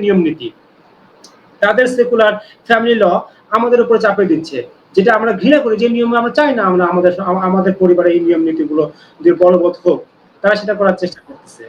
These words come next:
তো হচ্ছে যে, আহ, সিরাজি ভাই, আপনি, আমি, আহ, এই, এই, এর মাধ্যমে আমরা জানতে পারলাম, আপনি, আমি, আমি জানার প্রয়াস পেলাম যে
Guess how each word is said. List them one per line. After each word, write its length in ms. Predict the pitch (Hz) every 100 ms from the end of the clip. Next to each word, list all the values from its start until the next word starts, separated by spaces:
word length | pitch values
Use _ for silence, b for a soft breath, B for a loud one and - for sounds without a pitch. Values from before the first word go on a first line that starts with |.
| -
তো 80 | 170 165 B B B -
হচ্ছে 260 | 175 - 190
যে, 160 | 180 190 175
আহ, 140 | 160
সিরাজি 340 | 160 214 220
ভাই, 200 | 196 185 -
আপনি, 280 | 190 190 190 190 175
আমি, 240 | 170 170 180
আহ, 140 | 165 175 180
এই, 140 | 180 180
এই, 100 | 180 185
এর 100 | 180
মাধ্যমে 280 | 180 175 180 175
আমরা 180 | 165 165
জানতে 240 | 165 160
পারলাম, 280 | 151 135 139 185 -
আপনি, 240 | 151 156 151 143
আমি, 180 | 151 156 156
আমি 120 | 160
জানার 300 | 156 151 156 -
প্রয়াস 240 | 180 196 -
পেলাম 240 | 160 143 - B B B B 139
যে 160 | 165